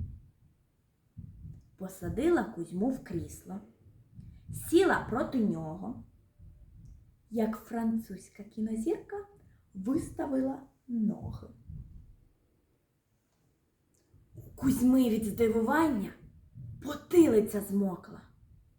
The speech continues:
А дружина запитує:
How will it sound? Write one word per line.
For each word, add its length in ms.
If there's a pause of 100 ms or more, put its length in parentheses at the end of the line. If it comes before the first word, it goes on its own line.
(1900)
А 40
дружина 560
запитує: 680